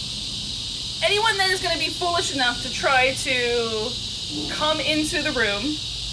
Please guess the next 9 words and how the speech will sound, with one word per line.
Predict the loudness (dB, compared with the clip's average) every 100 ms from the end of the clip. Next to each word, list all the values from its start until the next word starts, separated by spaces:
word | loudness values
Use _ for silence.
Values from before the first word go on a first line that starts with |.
| -6 -6 -6 -8 -6 0
and | 4 4 4 2 -2 -2 -4 -6 -6 -6 -8 -6
try | -2 2 2
to | 2
face | 0 2 4
off | 4 4
against | 2 2 2 0 0
the | 2
Black | 4 4 2
Knight, | 2 4 2 -2